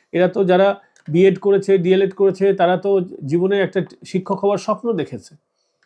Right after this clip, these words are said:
তো তারা যখন বুঝতে পেরেছে ঘুষ ছাড়া চাকরি হচ্ছে না, সবাই ঘুষ দিয়ে চাকরি নিচ্ছে, তারাও তো কার্যত বাধ্য ঘুষটা দেওয়ার জন্য। এ রাজ্যে ঘুষ ছাড়া চাকরি হয় কোনো জায়গায়?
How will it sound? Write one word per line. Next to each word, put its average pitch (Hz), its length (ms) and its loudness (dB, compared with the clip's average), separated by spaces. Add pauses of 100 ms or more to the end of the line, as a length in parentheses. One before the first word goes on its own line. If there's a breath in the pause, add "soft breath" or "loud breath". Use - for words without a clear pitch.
(800)
তো 180 80 0
তারা 196 200 4
যখন 196 260 0
বুঝতে 185 240 4
পেরেছে 202 240 0
ঘুষ 156 260 -4
ছাড়া 190 160 0
চাকরি 170 320 -2
হচ্ছে 180 240 -4
না, 185 80 -2
সবাই 185 280 0
ঘুষ 175 180 2
দিয়ে 185 180 -4
চাকরি 180 320 -4
নিচ্ছে, 185 240 -4
তারাও 208 280 -2
তো 233 120 -6
কার্যত 220 360 0
বাধ্য 185 400 2 (100)
ঘুষটা 160 360 -6
দেওয়ার 123 300 -2
জন্য। 101 280 -18 (2000)
এ 190 100 2
রাজ্যে 220 300 4
ঘুষ 185 260 0
ছাড়া 214 160 0
চাকরি 185 320 -2
হয় 180 240 0
কোনো 170 260 -2
জায়গায়? 165 360 -4